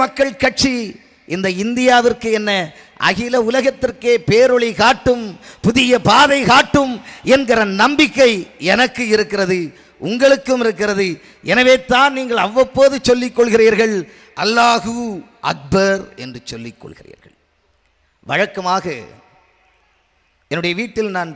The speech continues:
திருக்குரான் படிப்பது வழக்கம். கடந்த இரண்டொரு வாரங்களுக்கு முன்னால் என்னுடைய அருமை நண்பர் காதர் மைதீன் என்னிடத்திலே வந்து இந்த விழாவிற்கான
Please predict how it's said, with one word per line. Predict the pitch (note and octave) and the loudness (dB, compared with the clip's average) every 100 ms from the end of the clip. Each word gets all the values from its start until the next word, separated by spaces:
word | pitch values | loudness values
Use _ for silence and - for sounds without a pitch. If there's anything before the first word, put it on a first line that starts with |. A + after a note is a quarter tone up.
| - | -8
திருக்குரான் | G3+ G#3+ G3+ F#3+ E3+ D3 | -8 -6 -6 -6 -6 -8
படிப்பது | E3+ F3 F3 D#3 | -10 -10 -12 -10
வழக்கம். | C3 B2+ B2 A2 - _ _ _ _ _ _ _ _ _ _ _ _ _ _ _ _ _ _ _ _ _ _ _ _ _ _ _ _ _ _ _ _ _ - | -10 -10 -12 -18 -20 _ _ _ _ _ _ _ _ _ _ _ _ _ _ _ _ _ _ _ _ _ _ _ _ _ _ _ _ _ _ _ _ _ -6
கடந்த | G3+ A#3 G#3+ F#3 | -4 -2 -4 -2
இரண்டொரு | A3+ C4 B3 A#3 G3 | -2 0 2 2 2
வாரங்களுக்கு | A#3 C4 B3 A#3 - G#3 | 0 0 -4 -6 -6 -8
முன்னால் | G#3 A#3+ A3+ | -4 -2 -2
என்னுடைய | G#3 G3 F#3 | -4 -2 -2
அருமை | A3+ A#3+ G#3 | -4 -8 -8
நண்பர் | G#3+ A#3 G#3 E3+ | -8 -8 -10 -4
காதர் | F#3 A3 A3 G3+ | -4 -4 -8 -8
மைதீன் | G#3+ G#3+ G3+ | -10 -10 -10
என்னிடத்திலே | G3+ G3+ F3+ G3 F#3 | -10 -12 -10 -10 -8
வந்து | F#3+ A3 G#3+ | -10 -12 -12
இந்த | G3+ F#3+ F3 | -10 -10 -6
விழாவிற்கான | G3 G#3+ G#3+ F#3+ F#3+ | -6 -4 -6 -6 -8